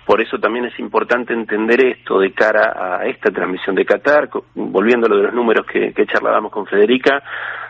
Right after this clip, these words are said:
Por un lado, esos derechos que se pagaron en el mismo monto de lo que se hizo en Rusia, pero también este inmenso esfuerzo en la transmisión del Mundial que se va a hacer en un país, creo que todos lo saben, pero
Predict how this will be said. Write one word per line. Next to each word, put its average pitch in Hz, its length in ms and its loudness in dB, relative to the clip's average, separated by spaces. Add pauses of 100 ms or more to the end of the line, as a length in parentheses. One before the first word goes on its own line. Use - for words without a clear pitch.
(200)
Por - 140 4
un 120 100 2
lado, 131 420 2
esos - 260 -8
derechos 113 400 0
que - 120 -12
se 101 100 -4
pagaron 107 560 2 (100)
en 90 140 -6
el 92 80 0
mismo 127 300 2
monto 107 480 2
de 90 80 2
lo 92 80 2
que 90 80 -8
se 101 120 2
hizo 101 160 -2
en 104 60 0
Rusia, 131 420 0
pero 101 160 0
también 117 280 0
este 120 340 -2
inmenso 147 800 0
esfuerzo 113 640 -2
en 92 60 -4
la 92 100 -4
transmisión 127 680 -2 (480)
del 101 160 0
Mundial 123 580 0
que - 120 -8
se - 120 -4
va 107 80 4
a - 20 2
hacer 123 220 0
en 120 100 0
un 117 100 -4
país, 120 360 0 (1160)
creo - 180 -6
que - 100 -8
todos 101 240 -4
lo 127 100 -6
saben, 180 400 -2
pero - 280 -8